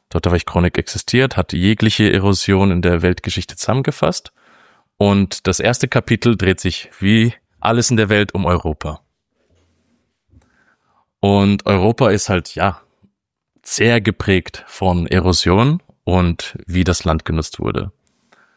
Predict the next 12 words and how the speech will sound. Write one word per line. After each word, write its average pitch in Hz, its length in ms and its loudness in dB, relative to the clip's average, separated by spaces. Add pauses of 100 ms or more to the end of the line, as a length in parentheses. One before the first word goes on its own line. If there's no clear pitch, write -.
(300)
Und 95 260 2
das 101 200 0
nicht 123 220 0
nur 98 520 4
seit, - 540 -2 (160)
ja, 85 360 -2 (140)
der, 87 480 2
der 78 600 -2
Industrialisierung 92 760 2
und 87 100 -2
der 82 80 2
Landwirtschaft, 101 760 -2